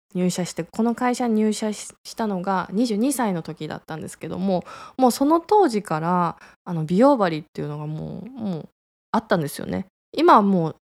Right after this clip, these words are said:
三年前、四年前ぐらいから巷とか、まあ、世の中ではすごくこう、ブームに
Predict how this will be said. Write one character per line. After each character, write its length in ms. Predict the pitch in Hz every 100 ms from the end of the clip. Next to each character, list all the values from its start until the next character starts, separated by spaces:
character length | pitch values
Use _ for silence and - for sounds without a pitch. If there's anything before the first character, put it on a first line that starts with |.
| _
三 380 | - 247 285 294
年 240 | 285 285 277
前、 160 | 262
四 100 | 196
年 300 | 202 220 226
前 260 | 226 220 202
ぐ 120 | 185
ら 100 | 170
い 80 | 165
か 140 | -
ら 200 | 165 165
巷 320 | - 208 226 220 226 220
と 100 | -
か、 160 | 175 147
ま 140 | 165
あ、 40 | -
世 140 | 190
の 140 | 240 285
中 260 | 208 170
で 120 | 151
は 100 | 147
す 140 | 156 175
ご 160 | 180
く 160 | 180 151
こ 320 | - 139 127
う、 360 | _ _ _ -
ブ 160 | 220 254
ー 20 |
ム 160 | 185
に 240 | 151 139